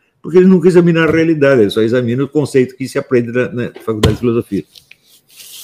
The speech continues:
Eles nunca precisaram filosofar para a vida real, só pra terminar, só pra fazer o curso e passar de ano. Tá entendendo? Agora, esses problemas todos que eu tô colocando são problemas que eu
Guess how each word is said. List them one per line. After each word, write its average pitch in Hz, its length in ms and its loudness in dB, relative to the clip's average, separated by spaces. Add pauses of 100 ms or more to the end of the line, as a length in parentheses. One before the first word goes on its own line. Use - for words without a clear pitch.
(720)
Eles 127 200 4
nunca 196 240 4
precisaram 110 480 2
filosofar 104 600 0
para 107 340 -2
a 101 60 2
vida 101 260 0
real, 92 420 0
só 127 200 -2
pra 143 160 0
terminar, 131 540 0
só 135 120 -2
pra 127 140 -4
fazer 117 180 -4
o 117 100 2
curso 127 300 -4
e 127 60 -16
passar 123 280 -4
de 127 140 0
ano. 120 240 -2 (3000)
Tá 85 120 -2
entendendo? 113 220 2
Agora, 95 200 4
esses 104 180 -4
problemas 92 360 -2
todos 127 180 0
que 87 80 -2
eu 78 40 -4
tô 69 120 -8
colocando 76 240 -6
são 127 140 -6
problemas 107 380 -2
que - 80 -6
eu - 260 -8